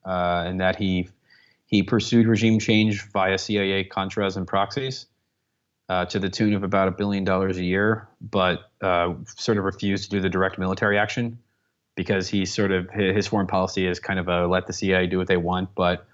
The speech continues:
we don't wanna get the D O D involved. Um, there's lots of theories as to why that is. Uh, probably the most popular is that the D-, the D O D thought a regime change in Syria would have been a total nightmare, uh, and they're probably right. So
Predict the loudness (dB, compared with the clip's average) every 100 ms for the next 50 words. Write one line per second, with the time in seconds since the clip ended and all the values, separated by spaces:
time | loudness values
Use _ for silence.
0 | _ _ _ -2 0 2 0 0 0 2
1 | 4 4 4 4 2 0 -2 -12 -20 -8
2 | -2 -2 -2 -6 -10 -4 -2 0 2 0
3 | -2 0 2 2 0 -2 0 -2 0 0
4 | -2 -8 _ _ _ _ _ _ _ -6
5 | -6 -2 -2 -2 -4 -6 -4 -2 -2 -2
6 | -2 -2 -2 -6 -4 -2 -2 -4 -2 0
7 | 2 2 2 2 0 0 -8 _ -4 -2
8 | 0 0 2 2 0 2 4 4 2 0
9 | 0 0 2 2 0 2 0 0 -8 _
10 | _ _ _ _ _ 0 2 4 2 0
11 | 0 2 2 2 2 2 2 -2 -12 -20
12 | _ _ _ -6 0 2 2 2 0 -4